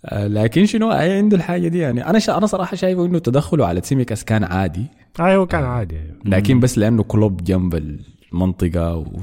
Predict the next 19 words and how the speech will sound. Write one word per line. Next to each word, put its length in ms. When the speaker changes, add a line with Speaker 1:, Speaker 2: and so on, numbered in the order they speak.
Speaker 1:
ودخلوا 520
في 180
بعض 380
بعد 240
ذاك 240
في 240
Speaker 2:
نفسك 260
أنت 160
بعد 200
كده 220
حيتبلوا، 520
حي-، 320
نفس 320
اللي 240
حصل 300
المرة 160
اللي 120
فاتت 380
يعني. 260